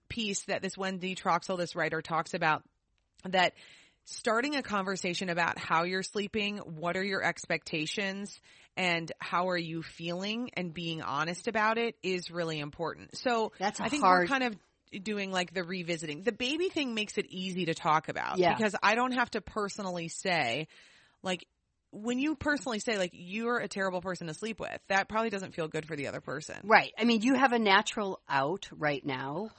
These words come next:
Speaker 1: <laughs> Yeah.
Speaker 2: with, with Heathcliff, which you're taking advantage of, which I totally admire.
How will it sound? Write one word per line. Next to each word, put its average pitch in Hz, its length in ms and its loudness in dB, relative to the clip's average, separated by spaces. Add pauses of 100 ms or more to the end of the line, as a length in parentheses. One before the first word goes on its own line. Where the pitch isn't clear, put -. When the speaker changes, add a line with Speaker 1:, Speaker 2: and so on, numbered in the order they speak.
(140)
Speaker 1:
<laughs> - 200 -10
Yeah. 190 100 -4
Speaker 2:
with, 180 340 0
with 180 280 -2
Heathcliff, 190 440 0
which 175 180 0
you're 180 100 -2
taking 165 340 -2
advantage 156 400 -2
of, 214 160 -4
which 175 140 -4
I 151 100 -2
totally 147 440 -4
admire. 143 500 -6